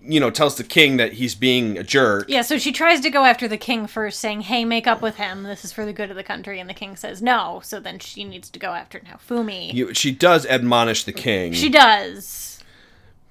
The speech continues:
Speaker 1: And she, uh, also admonishes her sister.
Speaker 2: What's the sister's name?
Speaker 1: Mai.
Speaker 2: Mai. I always wanted to say
Speaker 1: I,
Speaker 2: Mal.
Speaker 1: she actually has a full name, but I could just, it's Mai.
Speaker 2: Mai. Mai is fine.
Speaker 1: Yes.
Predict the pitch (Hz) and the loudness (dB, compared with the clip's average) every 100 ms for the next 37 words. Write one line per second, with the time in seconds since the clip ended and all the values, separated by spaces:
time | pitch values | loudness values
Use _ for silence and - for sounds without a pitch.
0 | _ _ 120 123 120 113 - - 127 123 | _ _ 4 4 4 0 0 0 2 2
1 | 120 98 107 110 131 135 113 110 107 110 | 2 0 0 2 2 4 2 2 2 0
2 | 110 117 104 - - 98 - 214 - - | 0 -2 -4 -4 -4 -2 6 6 6 6
3 | 127 113 131 135 269 - 285 247 240 - | 6 6 4 -2 -16 -16 -14 -12 -12 -14
4 | 240 226 220 226 233 107 98 98 101 101 | -14 -14 -12 -12 -6 0 2 2 2 0
5 | 101 220 240 240 208 196 208 226 226 226 | -4 2 6 6 4 -2 -2 -2 -4 -6
6 | 226 - 160 202 202 180 160 156 185 156 | -8 -2 0 2 4 4 6 4 2 -2
7 | - 151 135 127 120 120 107 110 - - | -2 0 2 4 4 2 0 -2 -4 -10
8 | - 110 110 98 92 104 202 196 - 214 | -10 -8 -4 -2 -2 -2 -2 -6 -10 -8
9 | 208 196 190 202 202 202 113 92 71 - | -8 -8 -14 -14 -12 -6 -4 -4 -6 -12
10 | - | -16